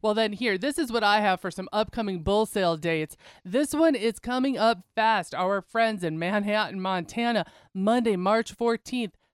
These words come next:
Fetus Red Angus and C-Bar T Red Angus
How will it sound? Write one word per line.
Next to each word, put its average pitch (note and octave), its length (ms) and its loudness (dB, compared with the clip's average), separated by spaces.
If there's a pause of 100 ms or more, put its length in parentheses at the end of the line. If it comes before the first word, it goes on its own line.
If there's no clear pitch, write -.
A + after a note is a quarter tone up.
(100)
Fetus G#3+ 340 -2
Red G#3 240 0
Angus A3 440 -4
and F#3 160 -8
C-Bar A3 640 -2
T A#3 300 -8
Red G3 300 -2
Angus A3 480 -4